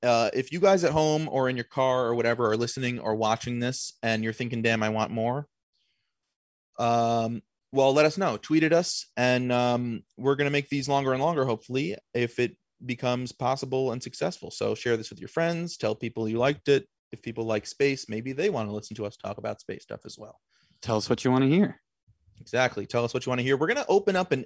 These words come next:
Speaker 1: uh, a, um, functionality for people to actually, uh,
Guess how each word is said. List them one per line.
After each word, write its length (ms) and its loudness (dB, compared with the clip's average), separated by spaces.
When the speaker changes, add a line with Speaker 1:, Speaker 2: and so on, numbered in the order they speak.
Speaker 1:
uh, 420 4
a, 40 2
um, 460 0
functionality 680 0
for 120 -2
people 300 -4
to 140 -4
actually, 520 -2
uh, 220 4